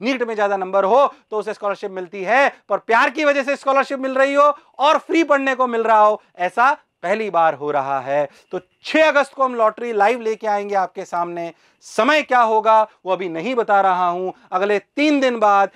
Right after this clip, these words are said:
यानी कि वेडनेसडे को, वेडनेसडे को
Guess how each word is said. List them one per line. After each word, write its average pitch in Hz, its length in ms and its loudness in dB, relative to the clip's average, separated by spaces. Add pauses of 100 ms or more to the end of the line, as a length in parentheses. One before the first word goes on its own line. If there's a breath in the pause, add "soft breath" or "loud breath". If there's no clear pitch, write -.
(140 soft breath)
यानी 196 340 0
कि 202 300 -8 (200)
वेडनेसडे 214 600 0
को, 208 340 -2 (180)
वेडनेसडे 240 580 -2
को 240 340 2